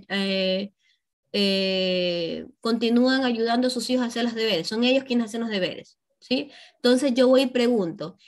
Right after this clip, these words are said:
disculpa, eh, por ejemplo, Luis, ¿tú conoces a alguien que, que sepas que ayu-, que él hace los deberes de sus hijos en la escuela? Luis, no, no tengo a nadie. No, es que yo no tengo primos pequeños. Ah, ya. ¿Y entre tus amistades? No. Ah, bueno, ya, gracias. Perfecto. Voy y le pregunto a Katy, Katy, Orejuela,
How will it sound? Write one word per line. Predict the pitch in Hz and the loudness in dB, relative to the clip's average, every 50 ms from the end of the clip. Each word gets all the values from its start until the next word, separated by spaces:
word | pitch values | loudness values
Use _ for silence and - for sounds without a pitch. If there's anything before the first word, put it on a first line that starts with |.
| _ _ - | _ _ -4
disculpa, | 349 359 359 - - 240 240 240 247 240 233 233 - | -4 -4 -2 2 2 2 4 4 4 2 2 2 2
eh, | - 220 220 220 226 233 | 0 -2 -2 -2 0 0
por | 247 254 | 0 2
ejemplo, | 254 247 240 240 240 240 254 247 - _ _ _ | 2 2 0 2 0 0 -2 -4 -8 _ _ _
Luis, | - 311 285 262 - | -2 0 0 0 -2
¿tú | - 320 | -4 -2
conoces | - 359 330 359 339 - 370 330 | 2 2 2 2 2 0 -2 0
a | 311 302 294 302 | 2 2 4 4
alguien | 311 311 320 320 320 311 - | 4 4 4 2 2 0 2
que, | 269 254 240 226 226 - | 2 4 4 2 0 0
que | - 247 | -2 -2
sepas | 240 - - 269 277 262 - 285 285 277 - _ | -2 0 0 0 0 0 0 -2 -2 -2 -4 _
que | - 233 220 220 214 202 170 | -2 -2 0 0 0 0 -2
ayu-, | 196 214 208 254 254 262 254 254 | -2 -4 -2 0 0 0 0 0
que | - 233 226 | 0 0 0
él | 233 233 - - | 0 0 -2 -4
hace | 220 226 240 240 269 | -4 -4 -2 -2 -2
los | 269 262 | -2 0
deberes | 262 247 254 269 269 | 0 2 2 2 0
de | 262 | -2
sus | 269 277 - 285 | -6 -6 -4 -2
hijos | 226 185 190 180 180 | -2 -2 -2 -4 -4
en | 190 196 | -4 -4
la | 202 | -4
escuela? | 240 - - 220 196 185 175 - 160 - _ _ _ _ _ _ _ _ _ _ - | -6 -4 -2 -2 -2 -4 -6 -12 -16 -18 _ _ _ _ _ _ _ _ _ _ -4
Luis, | 254 285 269 254 | -2 0 2 4
no, | 277 311 349 349 349 339 311 | 4 4 4 2 2 2 2
no | 302 294 262 | 0 0 0
tengo | 294 294 285 294 | 0 0 0 2
a | 254 | 2
nadie. | 247 254 269 277 262 233 220 226 | 2 2 2 2 0 0 0 0
No, | 247 277 330 349 330 | 0 0 0 -2 -2
es | 330 | -4
que | - 262 | -2 -2
yo | 262 | -2
no | 262 269 254 | -2 -2 -2
tengo | - 254 262 269 240 | -2 0 0 0 0
primos | 240 247 262 247 | 0 0 -2 -2
pequeños. | 247 214 202 - - 220 226 240 226 208 208 - | -4 -6 -8 -6 -2 0 0 0 0 -2 -4 -4
Ah, | 202 214 220 214 220 208 | -4 -2 -2 -2 -4 -4
ya. | 202 190 180 175 190 - - - - - _ _ | -2 -2 -2 -2 -4 -8 -14 -20 -20 -20 _ _
¿Y | - 233 262 262 | 0 2 4 4
entre | 262 254 262 254 | 4 4 2 0
tus | - 302 294 | 0 0 2
amistades? | 294 294 294 - 359 349 339 | 2 2 2 0 0 2 2
No. | 330 330 330 330 - | 2 2 2 0 -2
Ah, | - 349 349 339 | -2 -2 0 0
bueno, | 320 320 302 294 254 | 0 0 0 0 0
ya, | 240 254 247 240 | 0 0 0 0
gracias. | 240 233 214 208 214 220 214 | 2 0 0 0 -2 -6 -10
Perfecto. | - 226 226 240 220 208 - 220 220 | -8 -6 -6 -4 -6 -6 -4 0 2
Voy | 240 240 254 269 | 4 4 6 6
y | |
le | 262 247 | 4 4
pregunto | 240 247 233 240 247 240 240 233 | 2 2 0 0 0 0 -2 -4
a | 233 | -2
Katy, | - 233 240 240 269 269 | -2 -4 -4 -4 -6 -2
Katy, | - 330 302 277 277 - 254 | 2 4 4 4 4 2 2
Orejuela, | 254 277 277 294 285 254 247 240 | 2 2 2 0 0 0 0 0